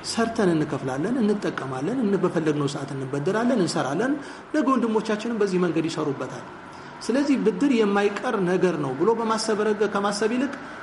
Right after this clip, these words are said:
ይሄ የዜግነት መብቴ ነው፣ የዜግነት ድርሻዬ ነው፣ እንዲህ ብሎ የሚያስብ ወጣት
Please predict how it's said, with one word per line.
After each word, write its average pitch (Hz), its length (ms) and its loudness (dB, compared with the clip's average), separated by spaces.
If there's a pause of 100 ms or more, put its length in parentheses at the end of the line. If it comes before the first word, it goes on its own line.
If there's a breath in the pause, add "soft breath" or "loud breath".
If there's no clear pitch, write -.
ይሄ 185 200 6
የዜግነት 202 640 4
መብቴ 196 300 2 (100)
ነው፣ 202 260 2
የዜግነት 185 540 4
ድርሻዬ 208 360 2
ነው፣ 214 140 4
እንዲህ 240 220 4
ብሎ 233 160 4
የሚያስብ 208 480 4
ወጣት 233 260 2